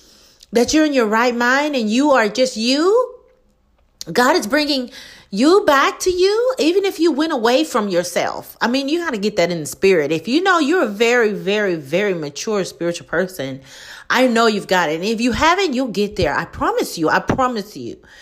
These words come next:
Because you're working on yourself. And that's why we're here. That's why you're on this channel. That's why you keep on coming back. Because I know that God is working with you. And maybe something, somewhere, maybe something I'm saying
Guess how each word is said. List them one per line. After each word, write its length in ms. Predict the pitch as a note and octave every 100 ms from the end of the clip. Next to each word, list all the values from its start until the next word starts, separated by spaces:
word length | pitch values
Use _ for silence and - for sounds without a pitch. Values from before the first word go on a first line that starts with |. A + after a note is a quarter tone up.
| - - - -
Because 300 | B3+ C#4+ A3
you're 180 | B3+ A3
working 360 | A#3+ D4+ D4+
on 100 | C4+
yourself. 380 | G#3+ G3+ G#3 F#3+
And 140 | G3+
that's 180 | B3 C#4+
why 220 | C4 C#4+
we're 160 | B3+ A#3
here. 340 | E3+ C4 G3+
That's 240 | D#3+ A3 -
why 160 | F4+
you're 260 | C#4+ C4+ - -
on 420 | A3+ D#4 F#3 F3
this 280 | G#3 E3+ -
channel. 420 | - G#3 D#3+ B2+ - - -
That's 220 | C#4+ -
why 320 | D4+ C4 A3
you 200 | G#3 F#3+
keep 440 | F#3 - C#4+ D4+ -
on 420 | G#3+ G#3+ G#3 A3
coming 520 | G#3+ - F#3+ F#3+ F3+ D3+
back. 360 | F#3+ G3 F3
Because 360 | E3+ G3 E3 - - - -
I 200 | F#3+ F#3+
know 480 | E3+ G3 C4+ F#4
that 400 | B3+ E3 C3 C3 - - - _ _ -
God 300 | A3+ C#4+ F4+
is 120 | A#3+
working 460 | A3 A#3+ A#3+ A#3+ G#3
with 260 | G#3+ G#3+
you. 160 | F#3+ F#3+
And 180 | G3 G3
maybe 280 | C4+ F#4+
something, 920 | - - - D#4 G#4+ G#4 F4 C#4 G#3+ G3+
somewhere, 680 | - C#4 G4 G4 E4+ B3 G3+
maybe 300 | A3 C4 A#3
something 640 | - D4+ F#4 F4 E4 B3
I'm 300 | D#3+ G3 A#3
saying 580 | A3+ B3+ A3 D#3+ B2+ A#2+